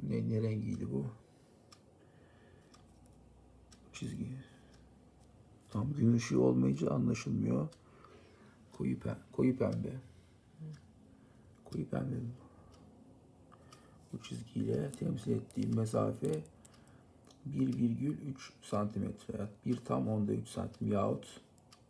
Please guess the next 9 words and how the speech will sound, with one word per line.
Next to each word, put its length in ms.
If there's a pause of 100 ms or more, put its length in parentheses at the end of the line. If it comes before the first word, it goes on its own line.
(1600)
bir 260
santimetreden 1000 (760)
üç 240
milim, 420
milimetre 480
fazla 360
olan 240
çizgi 440
bu. 100